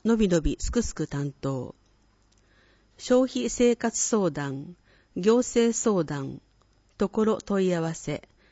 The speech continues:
町民相談室。障害がある人の就労相談。相談員、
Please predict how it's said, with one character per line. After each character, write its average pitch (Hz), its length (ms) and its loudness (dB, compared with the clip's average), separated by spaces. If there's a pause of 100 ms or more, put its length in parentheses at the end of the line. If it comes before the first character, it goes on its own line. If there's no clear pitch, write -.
(260)
町 240 240 4
民 220 320 2
相 226 260 2
談 196 260 0
室。 - 380 -10 (1700)
障 269 320 6
害 269 200 4
が 247 160 4
あ 247 80 2
る 214 80 2
人 156 280 0
の 139 320 2
就 233 320 4
労 220 200 6
相 180 300 2
談。 139 300 -6 (720)
相 233 300 4
談 202 260 2
員、 143 360 -2